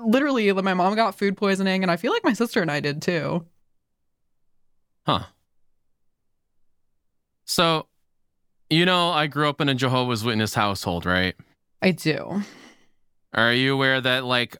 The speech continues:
Speaker 2: holidays and, of any sort are a big no-no for them?
Speaker 1: Yes.
Speaker 2: My mom wasn't as much of a witness as they were.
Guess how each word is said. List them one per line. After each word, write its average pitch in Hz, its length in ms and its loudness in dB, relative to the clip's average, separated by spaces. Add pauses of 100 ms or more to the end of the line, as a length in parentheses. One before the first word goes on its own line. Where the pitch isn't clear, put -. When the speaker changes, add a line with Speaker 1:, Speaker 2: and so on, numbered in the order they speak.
Speaker 2:
holidays 120 800 -2
and, 113 160 -2 (180)
of 107 100 -2
any 113 180 0
sort 110 380 -2
are 104 120 0
a 101 40 -2
big 98 260 -4
no-no 98 360 0
for - 140 -6
them? 90 380 -4 (160)
Speaker 1:
Yes. - 800 -4 (1400)
Speaker 2:
My 139 300 2
mom 151 480 0
wasn't 139 340 -2
as 120 340 -2
much 110 500 0
of 127 140 -2
a 131 80 0
witness 127 340 -2
as 123 160 -2
they 131 180 2
were. 147 480 -2